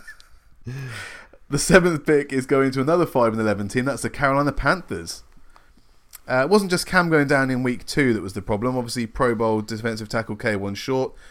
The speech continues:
only managed two games. Dontari Poe went on I R as well.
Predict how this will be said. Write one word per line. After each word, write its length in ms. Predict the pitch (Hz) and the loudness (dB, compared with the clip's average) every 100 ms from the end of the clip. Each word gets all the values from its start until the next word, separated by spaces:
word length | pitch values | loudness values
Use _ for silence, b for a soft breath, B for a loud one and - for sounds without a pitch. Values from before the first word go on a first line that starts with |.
| B B | B B
only 160 | 135 127 | -2 0
managed 340 | 120 107 104 | 0 -2 -4
two 200 | - 107 | -4 -4
games. 420 | 104 117 127 131 - b b - | -2 -2 -4 -6 -12 b b -8
Dontari 440 | 117 110 113 98 | -6 -2 -2 -2
Poe 160 | - 127 | 0 0
went 140 | 120 | 0
on 120 | 104 107 | -4 -4
I 180 | 101 | -4
R 240 | 101 98 95 | -4 -4 -4
as 140 | 90 | -4
well. 320 | 104 123 147 | -4 -2 -4